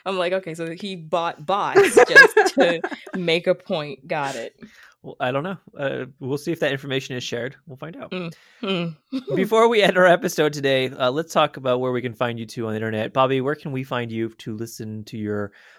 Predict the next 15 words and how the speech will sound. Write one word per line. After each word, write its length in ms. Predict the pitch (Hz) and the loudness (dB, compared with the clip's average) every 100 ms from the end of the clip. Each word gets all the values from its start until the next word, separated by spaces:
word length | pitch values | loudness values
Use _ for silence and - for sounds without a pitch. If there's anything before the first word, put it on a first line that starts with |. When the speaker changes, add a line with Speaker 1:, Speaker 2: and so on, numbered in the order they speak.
| _ 160 | _ 0
Speaker 3:
podcast 480 | 156 156 151 143 | 0 2 2 2
and 80 | 127 | -4
your 80 | 117 | -10
socials? 580 | 107 135 135 131 123 - 135 | -6 -8 -6 -8 -8 -14 -16
Remind 340 | 123 117 110 | -10 -6 -6
us, 120 | 101 - | -6 -10
please. 360 | 110 98 - _ _ _ - | -10 -10 -14 _ _ _ -12
Speaker 1:
Yeah, 460 | 262 339 180 147 | -10 -6 -6 -8
you 160 | 151 196 | -10 -8
can 140 | 214 | -8
find 280 | 208 196 220 | -4 -4 -2
me 300 | 226 220 214 | -4 -6 -6
on 380 | - 180 175 180 | -8 -8 -8 -10
TikTok 600 | 175 190 190 175 180 - - _ _ _ _ _ _ | -10 -10 -6 -4 -6 -10 -20 _ _ _ _ _ _
somewhat, 520 | - 185 165 170 165 | -10 -8 -6 -6 -8